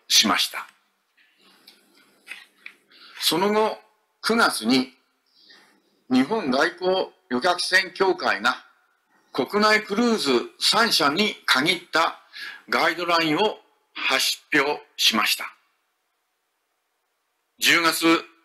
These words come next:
ガイドライン発表を受けた日本クルーズ船社による国内クルーズを再開させました。クルーズ再開から本日まで約一年が経過しましたが、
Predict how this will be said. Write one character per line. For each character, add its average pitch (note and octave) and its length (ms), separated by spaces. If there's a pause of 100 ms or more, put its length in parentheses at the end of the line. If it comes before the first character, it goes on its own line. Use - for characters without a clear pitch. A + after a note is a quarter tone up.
(1500)
ガ D3 140
イ F3 60
ド F#3+ 80
ラ F#3+ 160
イ E3+ 40
ン D3 40
発 D3+ 340
表 - 0
を F3 460
受 D#3+ 180
け - 80
た C3 260 (680)
日 - 120
本 D#3+ 280
ク C#3+ 220
ル F#3 100
ー G3+ 40
ズ G3+ 100
船 G3+ 240
社 D3 140
に B2+ 120
よ C3 140
る F#3 300
国 F3+ 300
内 G3+ 200
ク G3 120
ル G3 200
ー - 20
ズ E3+ 100
を - 200 (100)
再 C3 320
開 E3+ 380
さ - 180
せ G#2+ 140
ま G2+ 160
し - 100
た。 - 180 (2000)
ク - 160
ル F#3 120
ー G3+ 80
ズ D#3 140
再 C3+ 280
開 C#3 200
か C#3 120
ら C3 260 (540)
本 D#3+ 200
日 B2+ 220
ま B2 160
で A#2+ 180
約 D3 480
一 A#2 280
年 C#3+ 240
が B2+ 240
経 B2+ 260
過 C3 240
し A#2+ 160
ま B2 120
し - 100
た F2 100
が、 G2+ 120